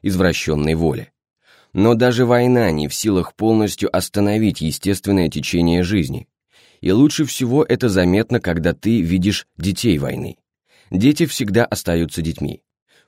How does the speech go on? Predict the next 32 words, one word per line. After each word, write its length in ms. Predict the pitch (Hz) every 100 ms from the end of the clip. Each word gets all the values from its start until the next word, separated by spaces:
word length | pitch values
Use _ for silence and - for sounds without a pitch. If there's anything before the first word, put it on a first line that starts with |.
| -
Пусть 260 | 151 143
их 160 | 135 135
игрушками 560 | 110 127 143 - 73
становятся 580 | 62 - 87 107 95 95
ружейные 500 | 92 82 92 92 85
гильзы 480 | 78 90 110 90 67
и 200 | - 69
осколки 460 | 82 - 95 92 92
снарядов, 600 | - 101 98 65 - - _ _ _ -
а 100 | 76
играми 600 | - 123 123 127 127 117
штурм 440 | - - 131 135 127
или 200 | 98 92
оборона 460 | 90 87 90 90
крепости, 600 | - 117 - - - - _ _
детство 480 | 82 104 139 - 143
все 160 | -
равно 260 | 92 85 87
продолжается. 760 | 82 80 82 78 67 - - - _ _ _ -
Вот 320 | 95 123 131
и 40 |
в 100 | 123
тот 260 | - 131 87
день, 320 | 82 85 69 -
не 200 | 76 85
слыша 400 | 82 113 117 80
доносящихся 840 | 71 71 76 98 95 - 78 -
с 80 | 76
байкового 460 | 71 92 87 78 80
кладбища 580 | 90 92 78 76 - 76
заупокойных 800 | 80 76 82 - 92 85 76
молитв, 480 | 76 78 98 - -